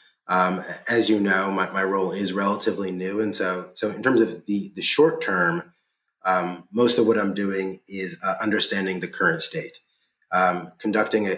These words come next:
a culture and equity audit, uh, interviewing employees to understand, you know, what are the concerns, what are the problems, what's good, what's bad,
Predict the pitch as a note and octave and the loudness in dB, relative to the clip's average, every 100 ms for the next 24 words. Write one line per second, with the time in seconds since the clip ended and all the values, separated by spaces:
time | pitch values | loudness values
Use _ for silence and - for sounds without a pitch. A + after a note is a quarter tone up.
0 | - F#2+ - A#2+ A#2+ G#2+ G2 F#2+ F#2+ F#2+ | -4 -6 0 2 4 2 2 0 0 2
1 | G2 G#2 G#2+ - - _ _ _ _ E2 | 2 4 2 0 -10 _ _ _ _ -6
2 | E2+ A#2 A#2 A2 A2+ A2 G#2 - G#2+ G#2+ | -4 -2 2 4 4 4 0 0 2 2
3 | G#2 G#2+ - - G#2 G2+ F#2+ - F#2+ F#2 | 2 -2 -2 -6 -6 -2 -2 -2 0 -2
4 | F#2+ F#2+ _ F2+ E2+ A2 A2+ G#2+ G#2 G2+ | -2 -8 _ -10 -2 2 2 2 0 0
5 | F#2+ F#2 F#2 F2+ - _ _ _ G2+ G#2 | 0 0 0 -4 -8 _ _ _ -2 0
6 | G#2+ - G2 F#2 F#2+ F#2+ F#2 F#2 - _ | 0 0 2 2 2 0 -2 -8 -12 _
7 | _ _ - G#2 - G#2 G2 F#2+ G2+ - | _ _ -12 -8 -6 -4 -4 -2 -4 -4
8 | F#2+ F#2 F#2 F2+ F2 | 0 2 4 2 0